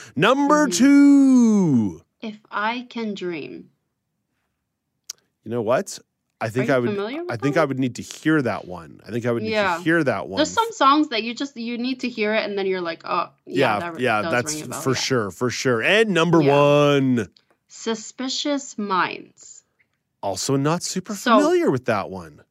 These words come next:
Speaker 2: So I want your opinion. What's number one for you out of
Speaker 1: Wha-
Speaker 2: this list?
Speaker 1: Well, I'm still waiting to hear, uh, I'm All Shook Up. Uh-huh, huh. Uh-huh.
Speaker 2: Oh, yeah.
Speaker 1: Yeah. And what about Hound Dog?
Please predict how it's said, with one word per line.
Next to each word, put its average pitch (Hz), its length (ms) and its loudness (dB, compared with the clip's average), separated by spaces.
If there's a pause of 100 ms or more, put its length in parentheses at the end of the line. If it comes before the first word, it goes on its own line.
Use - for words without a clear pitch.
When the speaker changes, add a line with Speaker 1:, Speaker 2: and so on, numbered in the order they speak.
(140)
Speaker 2:
So - 220 -10
I 226 180 0
want 247 220 0
your 285 120 -2
opinion. 247 500 -2
What's 240 300 -6
number 220 340 -4
one 190 360 -4
for 185 200 -12
you - 340 -10 (200)
out 170 100 -10
of 165 100 -6
Speaker 1:
Wha- 151 100 2
Speaker 2:
this - 140 -6
list? - 280 -12
Speaker 1:
Well, 160 240 2
I'm 160 220 0
still 196 260 0
waiting 151 360 2
to 139 120 -4
hear, 139 400 0
uh, 131 240 4
I'm 135 100 0
All 190 160 2
Shook - 340 -4
Up. 113 260 -6 (260)
Uh-huh, 127 300 0
huh. 170 380 -2 (640)
Uh-huh. 110 200 -8
Speaker 2:
Oh, 180 140 2
yeah. 277 500 2 (120)
Speaker 1:
Yeah. 131 560 0
And - 360 -8
what 196 80 4
about 214 140 2
Hound 240 320 2
Dog? 120 400 2